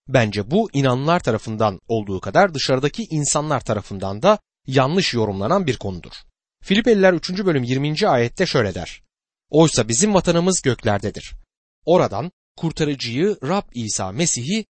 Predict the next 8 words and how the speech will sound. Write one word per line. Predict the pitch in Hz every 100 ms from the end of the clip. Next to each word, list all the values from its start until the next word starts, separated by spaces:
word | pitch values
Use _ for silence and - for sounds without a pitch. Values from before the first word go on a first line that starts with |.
| _
bekliyoruz." | 123 - 95 87 - - _ _ _ _ _ _
Burada | 175 190 123 185
vatan | 147 220
olarak | 175 107 98
tercüme | - 113 120 185
edilen | 135 107 98 -
sözcük | - 113 104 151 -
Yunanca'daki | 135 143 185 190 117 101 - 185